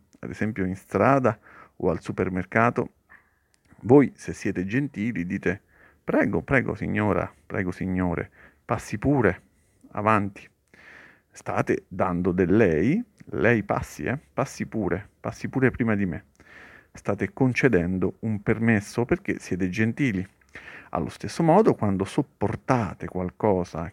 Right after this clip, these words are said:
che non vi piace, voi, se siete pazienti e gentili, sopportate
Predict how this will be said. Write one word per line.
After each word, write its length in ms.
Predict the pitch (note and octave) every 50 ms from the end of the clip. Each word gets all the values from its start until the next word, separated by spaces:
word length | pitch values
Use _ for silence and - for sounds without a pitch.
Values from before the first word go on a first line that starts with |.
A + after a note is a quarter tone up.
| _ _
che 140 | - - G2+
non 280 | G2+ F#2+ F#2 F#2 F2+
vi 140 | F2 F#2+ F#2+
piace, 640 | - - F#2+ E2+ E2 - - - - C3+ D3+ G#3+ C4 B3+ _ _ _ _ _ - - - - - - - - - - - _ _ _ _ _
voi, 340 | - G2 G2+ G#2 B2 D3+ C#3+
se 140 | A#2+ - G2+
siete 360 | - - - G2 F2 - F2
pazienti 880 | - G2+ G2+ - - - - A#2+ A#2+ A#2 A2 G2 F#2+ F2+ F#2 - F2
e 60 | F2+
gentili, 640 | F2+ F2 A#2 B2 C3+ C3+ - - F#2 F2 F2+ A2 C3+ D#3
sopportate 1300 | - - - - - - _ _ - F2+ - - _ - - - - E2+ - - A#3 C4 C#4+ D4 C4+